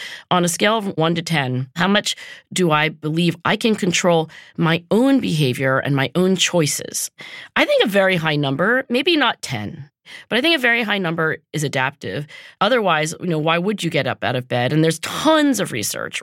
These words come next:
rafts of research, an avalanche of research that affirm that, that you can live a better life if you focus on what you can control in your own sphere of influence. I think having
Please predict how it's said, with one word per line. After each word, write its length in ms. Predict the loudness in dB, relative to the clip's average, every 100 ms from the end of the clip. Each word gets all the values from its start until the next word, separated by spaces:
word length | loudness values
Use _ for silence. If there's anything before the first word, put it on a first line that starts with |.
| 0
rafts 440 | 2 2 -2 -4
of 140 | -6 -6
research, 440 | -6 -6 -8 -4
an 100 | 0
avalanche 540 | 2 2 0 -2 -2
of 100 | -4
research 400 | -6 -8 -8 -10 -12 -12 -18 -16 -2
that 160 | 0
affirm 500 | 0 0 2 2 0 -4 -12 _ _ -6
that, 440 | -2 -2 -4 -10 -12 _
that 180 | -4 -2
you 140 | -2 0
can 320 | 2 2 2 -2 -20 _
live 200 | 2 4
a 80 | 2
better 420 | 0 0 2 0
life 540 | 0 -2 -2 -10 -14 -16 -20 _ -4
if 200 | -2 -2
you 360 | -2 2 2 0
focus 500 | 0 0 2 0 2
on 220 | 0 2
what 160 | 0
you 80 | -2
can 180 | -4 -2
control 640 | 0 0 0 2 2 0 0
in 160 | 0 2
your 180 | 0 0
own 420 | 0 4 2 2 -4 -20 -20 _
sphere 500 | -8 -2 4 4 4
of 200 | 2 0
influence. 560 | 2 0 0 -6 -4 -10 -10 -20 -20 _ 0
I 100 | 2
think 220 | 2 2
having 420 | 0 2 2 0